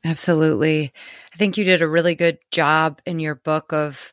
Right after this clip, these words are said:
really tying this all together at how these seemingly benign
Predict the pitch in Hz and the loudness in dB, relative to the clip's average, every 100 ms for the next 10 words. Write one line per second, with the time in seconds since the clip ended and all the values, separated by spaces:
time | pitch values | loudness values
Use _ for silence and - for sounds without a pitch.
0 | _ 240 277 220 - 175 190 214 214 180 | _ 4 4 2 0 2 4 4 0 -2
1 | - 156 151 160 151 143 160 143 - 156 | -2 -2 -2 -4 -2 0 0 -2 -2 -2
2 | 165 165 170 - - - 202 202 185 170 | 0 -2 -4 -6 -8 -6 -2 0 0 0
3 | 165 151 160 147 147 156 156 151 | -2 -2 -4 -2 -2 -2 -2 -6